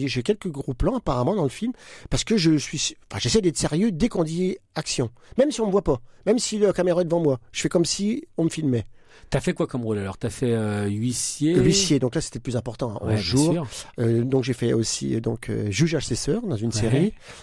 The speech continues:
Speaker 1: euh, gendarme,
Speaker 2: Oui.
Speaker 1: ouais. Euh, donc encore, euh, riche vigneron là, là.
Speaker 2: Uh-huh.
Speaker 1: Vigneron dans une série, euh,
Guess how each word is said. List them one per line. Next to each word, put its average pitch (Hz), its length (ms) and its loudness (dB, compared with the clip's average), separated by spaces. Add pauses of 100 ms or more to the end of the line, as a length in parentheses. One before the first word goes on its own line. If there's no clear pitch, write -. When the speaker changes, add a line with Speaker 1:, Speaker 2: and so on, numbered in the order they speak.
(140)
Speaker 1:
euh, 110 140 0
gendarme, 123 560 0 (140)
Speaker 2:
Oui. 113 180 0
Speaker 1:
ouais. 135 220 -4 (320)
Euh, 104 440 -2
donc 123 240 -2
encore, 117 320 -2
euh, 107 100 0
riche 120 280 -4
vigneron 117 500 0
là, 113 240 -4
là. 143 100 -2
Speaker 2:
Uh-huh. 123 580 -4
Speaker 1:
Vigneron 160 420 4
dans 156 80 4
une 143 160 0
série, 165 540 2
euh, 131 500 4